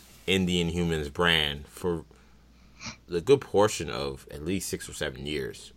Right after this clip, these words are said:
Uh, how they incorporated them in, uh, video games, in cartoons, how they really pretty much replaced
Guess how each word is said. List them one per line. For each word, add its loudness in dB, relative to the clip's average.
Uh, -10
how 4
they -2
incorporated 0
them -4
in, -10
uh, -12
video 4
games, -8
in -12
cartoons, -4
how -2
they -2
really 4
pretty 6
much 0
replaced 0